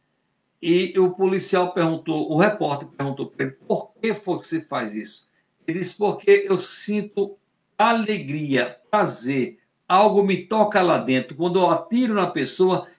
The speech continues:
e eu vejo aquela pessoa cair no chão,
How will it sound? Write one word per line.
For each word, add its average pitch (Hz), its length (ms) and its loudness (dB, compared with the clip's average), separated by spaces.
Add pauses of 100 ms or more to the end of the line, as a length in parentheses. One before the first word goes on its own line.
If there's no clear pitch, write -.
(120)
e 190 100 -2
eu 180 160 6
vejo 175 460 2
aquela 165 300 -2
pessoa 151 560 -4
cair 139 340 -4
no 135 220 -6
chão, 113 480 -8